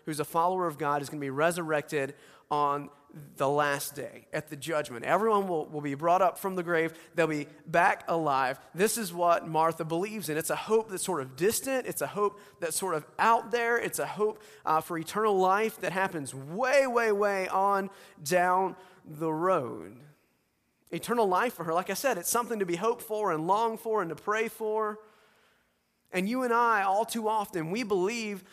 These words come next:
like Martha believes, that eternal life is something that happens after we die,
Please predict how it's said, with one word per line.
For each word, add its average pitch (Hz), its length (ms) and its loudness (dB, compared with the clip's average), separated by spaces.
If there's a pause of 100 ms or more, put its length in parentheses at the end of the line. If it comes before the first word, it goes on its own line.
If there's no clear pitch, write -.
(160)
like 180 220 4
Martha 233 360 2
believes, - 600 -10 (1080)
that 170 140 0
eternal 233 380 0
life 220 280 2
is 160 80 -4
something 226 280 0
that 165 120 -4
happens 180 720 -4 (560)
after 214 380 0
we 196 160 -4
die, 196 360 0